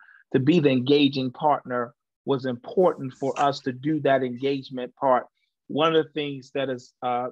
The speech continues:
been, you know, uh, during that time, they were out, wasn't, was kind of distance and not out of their cars and things like that.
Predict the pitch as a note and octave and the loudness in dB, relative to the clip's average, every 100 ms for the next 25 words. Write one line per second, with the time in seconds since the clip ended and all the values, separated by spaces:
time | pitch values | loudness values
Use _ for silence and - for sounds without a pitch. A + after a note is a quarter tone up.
0 | F3+ D3 C3 B2 B2 _ _ _ _ D#3 | -4 -2 -2 -6 -12 _ _ _ _ -4
1 | C#3 B2+ B2 - G#2 - C#3+ D3+ C#3+ C#3+ | -2 0 -2 -4 -10 -2 2 4 4 2
2 | E3+ D3 C#3+ D3 C#3 B2+ - C3+ C#3+ C#3 | 2 2 2 2 0 -2 -4 -2 0 0
3 | C#3 D3+ C3+ A#2+ _ - C#3 C3 - D#3+ | -2 -2 -2 -8 _ -12 -8 -8 -4 0
4 | C3 A2 A2+ D3 C#3+ C#3 C3 C3+ B2 C3+ | 0 0 0 -2 0 -6 -6 -6 -2 0
5 | B2+ - C3+ B2 A#2+ A#2 - C3+ B2 A#2+ | 0 2 2 2 -2 -4 0 2 2 0
6 | A#2 - B2 - A2 - C#3 B2+ | -8 -8 -8 -4 -4 -2 0 0